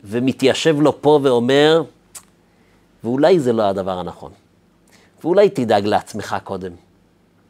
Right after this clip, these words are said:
ואולי אתה מדי, מדי, מדי עוזר ומדי טוב. ואולי, אולי הלכת רחוק מדי." ואנחנו מכירים את הקולות הללו, שמכניסות לנו ספקות בתוך ה-,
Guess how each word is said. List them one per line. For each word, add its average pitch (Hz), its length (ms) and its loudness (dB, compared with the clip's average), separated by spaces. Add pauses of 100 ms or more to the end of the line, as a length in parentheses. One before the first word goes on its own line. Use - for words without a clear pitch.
(280)
ואולי 170 280 6
אתה 151 140 0
מדי, 120 520 2
מדי, 113 380 -2 (280)
מדי 120 320 -2
עוזר 113 440 -4
ומדי 120 440 -2
טוב. 113 400 -6 (720)
ואולי, 160 380 4
אולי 147 400 2
הלכת 120 280 -2
רחוק 110 420 -4
מדי." 110 320 -6 (240)
ואנחנו 196 280 -2
מכירים 170 380 0
את 147 120 -4
הקולות 127 420 -4
הללו, 110 320 -4 (1200)
שמכניסות 113 720 -8
לנו 120 300 -4 (100)
ספקות - 600 -10
בתוך 101 380 -10
ה-, 107 60 -6